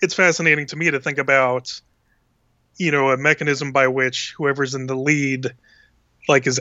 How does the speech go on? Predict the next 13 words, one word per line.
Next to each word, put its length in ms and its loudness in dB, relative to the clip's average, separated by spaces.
actively 540 -2
made 400 -2
worse 840 -2
the 60 2
more 280 4
they 140 4
play. 360 2
So 600 0
instead 340 0
of, 140 0
like, 340 4
raising 520 4
up 360 4